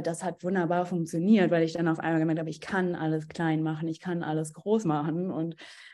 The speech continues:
äh, letztendlich war die Magie oder ist die Magie immer mein Leitfaden gewesen, weil Magie n-, eher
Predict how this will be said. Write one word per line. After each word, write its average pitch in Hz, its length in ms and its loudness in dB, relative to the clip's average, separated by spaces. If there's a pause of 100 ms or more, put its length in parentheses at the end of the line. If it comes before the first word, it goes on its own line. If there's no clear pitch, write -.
(140)
äh, - 180 4
letztendlich 196 1040 4 (220)
war 190 440 4
die 190 200 -2
Magie 175 500 0
oder 170 240 0
ist 202 240 -2
die 208 100 -2
Magie 196 840 0 (280)
immer 196 320 0
mein 175 200 2
Leitfaden 226 640 2
gewesen, 226 480 6
weil 180 220 4
Magie 190 580 0 (560)
n-, 208 360 0
eher 202 840 4